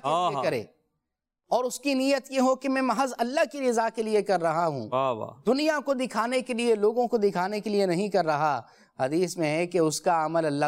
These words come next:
Speaker 1: ظاہر کر دیتا
Speaker 2: سبحان
Speaker 1: ہے
Speaker 2: اللہ۔
Speaker 1: اور پھر لوگوں کے دلوں میں اس کی محبت پیدا
Speaker 2: کیا
Speaker 1: ہو جایا
Speaker 2: بات،
Speaker 1: کرتی
Speaker 2: کیا
Speaker 1: ہے۔
Speaker 2: بات ہے،
Speaker 1: ہم نے
Speaker 2: واہ۔
Speaker 1: غوث اعظم کو کبھی تہجد پڑھتے دیکھا
Speaker 2: نہیں
Speaker 1: ہے؟
Speaker 2: دیکھا، سنا ہے صرف۔
Speaker 1: ہمارے والدین نے کبھی دیکھا ہے؟
Speaker 2: ہے، ہے۔
Speaker 1: لیکن ہم نے سنا ہے، پڑھا ہے کہ وہ تہجد گزار۔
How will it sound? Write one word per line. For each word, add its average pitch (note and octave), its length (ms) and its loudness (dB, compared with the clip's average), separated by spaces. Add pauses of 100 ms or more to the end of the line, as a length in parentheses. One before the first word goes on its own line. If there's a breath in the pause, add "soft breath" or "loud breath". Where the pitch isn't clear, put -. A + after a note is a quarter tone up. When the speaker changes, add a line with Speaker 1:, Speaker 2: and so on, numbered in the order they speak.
Speaker 1:
ظاہر C3+ 280 0
کر F#3+ 200 0
دیتا E3+ 200 0
Speaker 2:
سبحان F#3+ 220 0
Speaker 1:
ہے F#3+ 60 -2
Speaker 2:
اللہ۔ A#2 220 -4
Speaker 1:
اور D3 260 0
پھر F#3+ 200 -4
لوگوں E3 400 0
کے F3 140 -2
دلوں D3+ 280 0
میں F#3 120 2
اس D#3+ 120 -2
کی F3 100 0
محبت C#3 400 0
پیدا B2 240 2
Speaker 2:
کیا B2 140 2
Speaker 1:
ہو B2+ 60 2
جایا A2 140 2
Speaker 2:
بات، G#2+ 120 -6
Speaker 1:
کرتی G#2 140 -12
Speaker 2:
کیا B2 240 2
Speaker 1:
ہے۔ C3 60 0
Speaker 2:
بات G#2+ 380 -4
ہے، A#2+ 80 -14
Speaker 1:
ہم - 60 0
نے D3+ 60 0
Speaker 2:
واہ۔ B2+ 100 2
Speaker 1:
غوث D3 240 0
اعظم E3+ 360 0
کو E3+ 100 0
کبھی D#3+ 220 0
تہجد D3+ 400 -2
پڑھتے D3+ 260 0
دیکھا C#3 240 0
Speaker 2:
نہیں E3+ 120 0
Speaker 1:
ہے؟ B2 40 -4
Speaker 2:
دیکھا، A2+ 180 -4
سنا G3 340 2
ہے D#3+ 80 0
صرف۔ C#3+ 240 -4 (120)
Speaker 1:
ہمارے C#3+ 240 0
والدین D#3+ 380 0
نے G3 120 0
کبھی F#3 240 2
دیکھا F3 320 2
ہے؟ G#3 60 -2
Speaker 2:
ہے، D3+ 140 2
ہے۔ B2 200 -4 (180)
Speaker 1:
لیکن C3 240 0
ہم F#3+ 100 0
نے A#3 140 0
سنا B3 340 -2
ہے، B3 140 -4
پڑھا A#3+ 360 0
ہے B3 140 0
کہ B3 120 -6
وہ A3 80 2
تہجد G#3 460 0
گزار۔ D#3+ 300 2